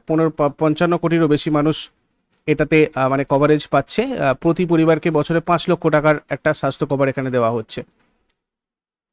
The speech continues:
নগদহীন চিকিৎসা, মানে ক্যাশলেস, আহ, চিকিৎসা কাগজবিহীন প্রক্রিয়ার মাধ্যমে এখানে হচ্ছে। বিখ্যাত কন্নড় লেখক ডক্টর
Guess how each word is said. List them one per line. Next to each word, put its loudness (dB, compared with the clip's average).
নগদহীন 6
চিকিৎসা, 0
মানে -4
ক্যাশলেস, 0
আহ, 4
চিকিৎসা -2
কাগজবিহীন 0
প্রক্রিয়ার 2
মাধ্যমে -2
এখানে -2
হচ্ছে। -4
বিখ্যাত 2
কন্নড় 4
লেখক 4
ডক্টর 2